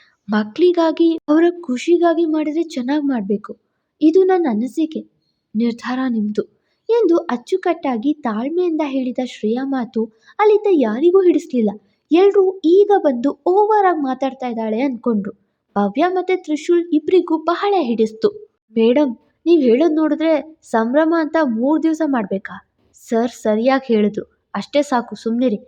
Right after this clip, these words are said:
ಎಂದಳು ಅಲ್ಲಿದ್ದ ಯಾವುದೋ ಟೀಚರ್. "ಹೌದು, ನೀವು ಈಗ ಬಂದು ಈ ರೀತಿ ಹೇಳ್ತಾ ಇದ್ದೀರಾ. ಒಂದ್ ವಾರ ಕ್ಲಾಸ್ ಮಿಸ್ ಆದ್ರೆ ಪೋರ್ಷನ್ಸ್ ಮುಗಿಸೋದು ಕಷ್ಟ ಮೇಡಮ್"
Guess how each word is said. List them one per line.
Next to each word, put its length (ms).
ಎಂದಳು 420
ಅಲ್ಲಿದ್ದ 460
ಯಾವುದೋ 280
ಟೀಚರ್. 400
"ಹೌದು, 500
ನೀವು 280
ಈಗ 220
ಬಂದು 260
ಈ 180
ರೀತಿ 220
ಹೇಳ್ತಾ 340
ಇದ್ದೀರಾ. 300
ಒಂದ್ 200
ವಾರ 140
ಕ್ಲಾಸ್ 380
ಮಿಸ್ 200
ಆದ್ರೆ 260
ಪೋರ್ಷನ್ಸ್ 520
ಮುಗಿಸೋದು 360
ಕಷ್ಟ 420
ಮೇಡಮ್" 420